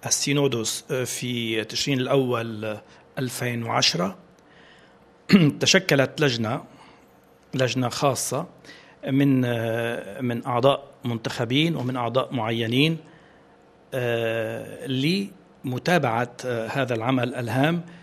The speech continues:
وللعمل أيضًا على إصدار، آه، آه،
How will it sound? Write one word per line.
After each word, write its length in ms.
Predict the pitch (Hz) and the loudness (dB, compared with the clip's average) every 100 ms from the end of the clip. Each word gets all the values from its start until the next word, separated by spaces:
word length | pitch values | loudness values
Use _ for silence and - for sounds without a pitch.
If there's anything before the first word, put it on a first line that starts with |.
| - - - _ | -20 -20 -20 _
وللعمل 1000 | 143 135 151 185 - 131 123 143 147 135 - | -2 2 4 2 0 -2 2 4 4 2 0
أيضًا 460 | 143 139 139 131 | -2 0 0 0
على 460 | 117 117 123 127 135 - - - - | -2 -2 -2 -2 -6 -14 -20 -8 -6
إصدار، 680 | 123 113 135 135 131 123 | -4 2 4 4 0 -4
آه، 220 | 120 120 120 - - - - - | -4 -4 -8 -16 -20 -20 -20 -6
آه، 760 | 131 123 117 113 117 117 - | -4 -2 -4 -6 -10 -10 -12